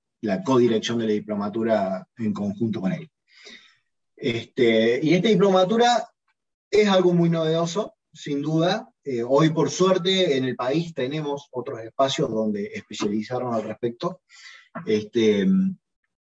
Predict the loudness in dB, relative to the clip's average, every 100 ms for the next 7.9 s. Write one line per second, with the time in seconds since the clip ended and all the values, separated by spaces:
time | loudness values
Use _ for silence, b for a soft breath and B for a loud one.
0 | -14 0 2 2 2 2 0 2 2 0
1 | -4 -4 -2 -2 -2 -2 0 2 2 0
2 | -4 -10 -6 -4 -4 -2 -4 -6 -6 -6
3 | -6 -10 -10 -4 -2 -4 _ B B B
4 | B _ -6 -2 0 2 2 2 2 0
5 | -2 -4 -2 -4 -4 -12 -6 -2 -2 0
6 | 2 2 0 -6 _ _ -4 -4 -4 -6
7 | -2 0 0 0 0 0 0 0 -4